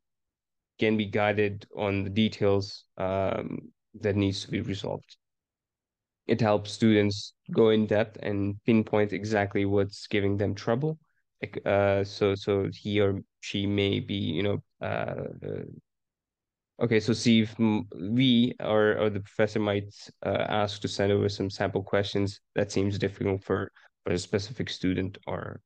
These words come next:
or a client. Uh, we'll make sure they're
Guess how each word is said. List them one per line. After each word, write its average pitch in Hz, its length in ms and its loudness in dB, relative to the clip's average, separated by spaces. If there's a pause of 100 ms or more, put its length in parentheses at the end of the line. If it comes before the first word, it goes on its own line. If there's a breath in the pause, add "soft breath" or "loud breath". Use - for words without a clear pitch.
or - 100 -10
a - 240 -12
client. 87 340 -4 (2750)
Uh, 110 240 6
we'll 120 160 8
make 123 200 8
sure 117 520 4
they're 113 320 4